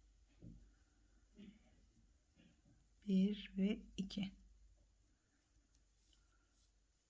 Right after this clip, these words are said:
Şimdi bir zincir çekiyoruz. İlk sırada buranın üzerinde bir zincir, sonra iki zincir, sonra üç zincir, sonra beş zincir olarak geldik.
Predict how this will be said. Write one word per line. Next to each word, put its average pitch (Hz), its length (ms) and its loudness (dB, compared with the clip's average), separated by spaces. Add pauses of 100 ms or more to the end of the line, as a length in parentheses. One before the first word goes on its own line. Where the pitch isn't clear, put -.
(1040)
Şimdi 233 340 6
bir 233 160 12
zincir 175 420 8
çekiyoruz. 180 640 0 (120)
İlk 254 220 2 (260)
sırada 190 560 6
buranın 190 260 10
üzerinde 180 720 6 (540)
bir 233 180 12
zincir, 185 420 8
sonra 196 340 8
iki 190 280 2
zincir, 214 360 4
sonra 180 420 6
üç 202 240 2
zincir, 214 440 4
sonra 202 400 8
beş 185 240 10
zincir 175 360 4
olarak 170 440 0
geldik. 175 320 4